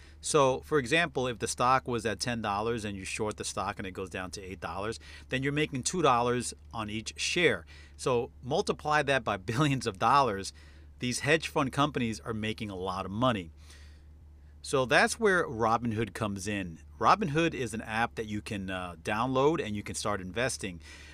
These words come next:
Now, people that have never really invested before, it's an easy way to get started. You just download the app, sign in,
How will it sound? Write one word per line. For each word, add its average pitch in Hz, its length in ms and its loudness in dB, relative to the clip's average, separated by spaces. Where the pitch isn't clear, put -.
Now, 127 120 2
people 202 300 2
that 147 220 2
have 110 200 0
never 117 280 -2
really 110 360 0
invested 120 500 2
before, 196 600 2
it's 131 180 -8
an 120 140 -6
easy 147 320 -2
way 123 400 0
to - 160 -6
get 92 180 -6
started. 120 480 -2
You 107 120 -8
just 101 220 -8
download 107 400 -2
the 117 140 -8
app, 160 340 0
sign 196 400 -2
in, 180 320 -2